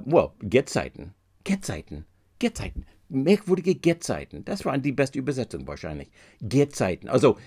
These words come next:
also, äh, das, da Wort ist da, das Wort, ja, auch auf Eng-, Deutsch steckt das Wort drin. Das ist interessant. Komische, merkwürdige Gezeiten, ähm, haben wir heute. Äh, strange tides, natürlich in der Schifffahrtssprache,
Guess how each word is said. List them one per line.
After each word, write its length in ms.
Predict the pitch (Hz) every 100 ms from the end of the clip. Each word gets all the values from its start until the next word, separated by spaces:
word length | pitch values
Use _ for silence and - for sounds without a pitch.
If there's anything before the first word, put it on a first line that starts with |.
| -
also, 360 | - 117 120 101 - _ _ -
äh, 240 | 107 101
das, 260 | 101 143 -
da 220 | 101 80
Wort 180 | 80 95
ist 140 | 127
da, 140 | 131 -
das 360 | - 80 82 -
Wort, 360 | 90 95 110
ja, 220 | - 82 -
auch 260 | 90 101
auf 140 | 78 -
Eng-, 240 | - 107
Deutsch 360 | 101 104 131 -
steckt 320 | - 113 -
das 160 | 113 -
Wort 240 | 123 139
drin. 180 | 135 78
Das 180 | 123 180
ist 100 | 180
interessant. 500 | 190 151 - 65 _ - _ - _ _ _
Komische, 440 | - 160 165 156
merkwürdige 720 | 143 196 214 151 165 160 156
Gezeiten, 840 | 117 101 165 - 143 120 95 - 117 - _ _ - _
ähm, 460 | 92 90 82 73 - _ _ _
haben 480 | 127 - - 98 101
wir 140 | 92 85
heute. 400 | 87 80 76 - - - -
Äh, 260 | - 92 85
strange 640 | - - 131 160 170 165 -
tides, 580 | - 120 87 80 80 -
natürlich 400 | 101 90 120 101
in 120 | 98
der 100 | 82
Schifffahrtssprache, 720 | - 160 120 - 120 - 117